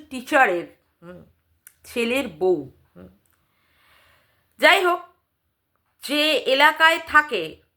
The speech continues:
যে এলাকায় থাকে, শ্বশুরের সেখানে কিছুটা হলেও নাম যশ আছে, মানে, কিছুটা হলেও তাকে, মানে, সেই লোকটাকে রেসপেক্ট করে। সেই বাড়ির একটা ছেলের বউ, সে কিন্তু এমন কিছু,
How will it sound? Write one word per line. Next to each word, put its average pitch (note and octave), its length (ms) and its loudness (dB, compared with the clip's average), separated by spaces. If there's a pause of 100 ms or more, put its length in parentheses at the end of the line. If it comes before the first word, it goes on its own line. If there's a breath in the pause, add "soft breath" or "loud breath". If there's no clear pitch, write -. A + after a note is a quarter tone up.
(400)
যে A#3+ 160 -8
এলাকায় G#3+ 460 2
থাকে, C#4 380 -4
শ্বশুরের C#4 460 -8
সেখানে C4 560 -6
কিছুটা C4+ 440 -2
হলেও D4 240 -2
নাম G#3+ 520 2
যশ G3 360 -8
আছে, D#3+ 460 -6
মানে, A3 160 -16
কিছুটা D4 440 -4
হলেও C#4+ 240 0
তাকে, C4 420 -4 (140)
মানে, A3+ 180 -8
সেই B3+ 240 -8
লোকটাকে B3 420 -6
রেসপেক্ট A3+ 520 -8
করে। - 200 -16 (500 loud breath)
সেই D#4+ 300 0
বাড়ির C4 380 4
একটা D4 280 -4
ছেলের A3 420 -8
বউ, A3 200 -8
সে - 240 -10
কিন্তু B3+ 300 -12 (120)
এমন B3 420 -2
কিছু, C#4+ 560 -10